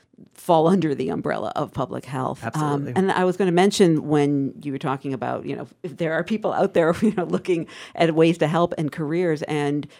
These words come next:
Speaker 1: UMass has a fantastic
Speaker 2: Mm-hmm.
Speaker 1: School of Public Health, and they have one of the, um, few undergraduate public health degrees. Most public health programs are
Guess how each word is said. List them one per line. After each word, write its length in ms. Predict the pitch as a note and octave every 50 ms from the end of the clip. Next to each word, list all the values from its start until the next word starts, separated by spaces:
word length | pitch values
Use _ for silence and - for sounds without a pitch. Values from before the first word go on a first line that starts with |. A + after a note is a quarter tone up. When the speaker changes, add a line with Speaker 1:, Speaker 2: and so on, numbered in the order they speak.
| _ _ -
Speaker 1:
UMass 420 | F#3 G3 F#3+ F#3+ C4 C#4 E3+ E3
has 120 | E3+ C3+ C3+
a 40 |
fantastic 840 | B2 - C3 A#2+ A#2 - - F3+ G#3 A3+ A3+ G#3+ C#3 A#2+ D3 C3 C3
Speaker 2:
Mm-hmm. 300 | B2 B2 B2 B2+ C3+ C#3+
Speaker 1:
School 220 | D3 - E3+ D#3
of 60 | D3
Public 280 | - E3+ D3+ C#3 D3 -
Health, 320 | D3+ D#3 C#3+ C#3 C#3 - - - - - -
and 140 | - E3 E3
they 100 | F#3+ C#4
have 180 | E4 G#4+ G#4+ G4
one 180 | G4+ G4+ F#4+ F4+
of 120 | D#4 B3
the, 320 | B3 B3 A#3 A3+ A3 - - _
um, 200 | - F#3+ F#3+ F#3
few 380 | F3+ - - - A3+ A3+ G#3+ - - _ -
undergraduate 920 | F#3+ G#3 A3 G#3 - E3+ D3 C3+ C#3 - - D#3 C3+ C#3 C3 A#2 - - -
public 300 | D3+ D#3 A#2 D3 C#3+ C#3+
health 420 | D3+ D#3+ C3 C3 C3+ - - - _
degrees. 420 | - D3 - C#3 A#2+ E2+ B2 -
Most 240 | D#3 D3+ E3+ F3+ -
public 220 | G#3 G3 E3+ F3
health 180 | - F3 D3+ -
programs 380 | - D#3+ C#3+ C3+ C3+ C3+ C#3 -
are 400 | - C3+ C3+ C3 B2 C3 C3+